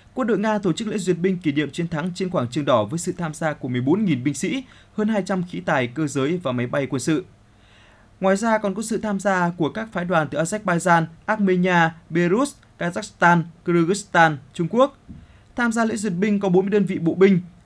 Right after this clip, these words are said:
khối cơ giới gồm hai trăm ba mươi tư đơn vị thiết bị quân sự hiện đại, trong đó có xe tăng T chín mươi M và T tám mươi B V M, xe chiến đấu bộ binh Kuganes hai lăm và Armata. Trong lễ duyệt binh năm nay, lần đầu tiên Nga giới thiệu tổ hợp tên lửa phòng không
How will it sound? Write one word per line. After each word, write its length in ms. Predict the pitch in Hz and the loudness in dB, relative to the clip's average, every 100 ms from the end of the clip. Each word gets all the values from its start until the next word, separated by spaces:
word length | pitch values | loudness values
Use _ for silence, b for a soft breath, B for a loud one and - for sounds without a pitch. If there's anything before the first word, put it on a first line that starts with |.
| _ | _
khối 120 | 180 | -2
cơ 120 | 185 214 | 0 0
giới 280 | 165 170 | 2 0
gồm 260 | 214 190 160 | 2 4 4
hai 180 | 160 180 | 2 -2
trăm 120 | 185 | -2
ba 100 | 175 | 0
mươi 80 | 170 175 | -2 0
tư 80 | |
đơn 140 | 170 170 | 0 0
vị 140 | 175 - - _ _ - - - - | -2 -6 -10 _ _ -20 -20 -18 -4
thiết 100 | 208 | -2
bị 220 | 175 160 | -2 -4
quân 140 | 196 180 | 0 -2
sự 140 | - | 0
hiện 100 | 131 | 0
đại, 220 | 151 143 - _ b _ | 4 4 2 _ b _
trong 180 | - 208 | -6 -2
đó 100 | 180 | -2
có 240 | 180 180 190 | -2 -2 -2
xe 160 | 190 | -4
tăng 300 | 185 185 175 175 | -2 0 0 0
T 40 | 185 180 | -2 -2
chín 160 | 175 170 | -2 0
mươi 100 | 175 | 4
M 80 | 160 143 - B B - | 4 2 -2 B B 0
và 120 | 156 | 0
T 140 | 160 185 | 2 -2
tám 120 | 175 160 | 0 0
mươi 100 | 170 | 2
B 80 | 170 151 | 2 2
V 40 | 170 | 2
M, 80 | 160 147 123 - - - _ | 4 4 4 -2 -20 -20 _
xe 160 | - 220 | -6 -4
chiến 160 | - 185 | -2 -2
đấu 100 | 196 | 0
bộ 140 | 185 | 0
binh 280 | 170 196 180 - - | 2 2 0 -4 -4
Kuganes 460 | 190 185 180 220 - | 0 2 2 0 -4
hai 200 | 185 175 | -4 2
lăm 220 | 170 160 | 2 2
và 120 | - | -2
Armata. 420 | 147 147 147 147 - - _ _ _ - - _ _ - - | -2 2 4 4 0 -20 _ _ _ -20 -20 _ _ -20 -10
Trong 160 | 240 233 | -2 0
lễ 100 | 220 | 0
duyệt 160 | 226 | 0
binh 140 | 196 226 | 0 0
năm 140 | 220 | 2
nay, 160 | 220 214 | 2 4
lần 120 | 190 | 4
đầu 100 | 180 | 2
tiên 260 | 185 208 | 2 0
Nga 180 | 208 202 | 2 2
giới 160 | 170 196 | 2 0
thiệu 180 | 208 180 | -2 -2
tổ 140 | 170 | -2
hợp 200 | 143 151 - - | 0 -2 -2 0
tên 180 | 196 | 2
lửa 120 | 185 127 | 4 2
phòng 220 | - - | 0 -4
không 300 | - 185 | 4 4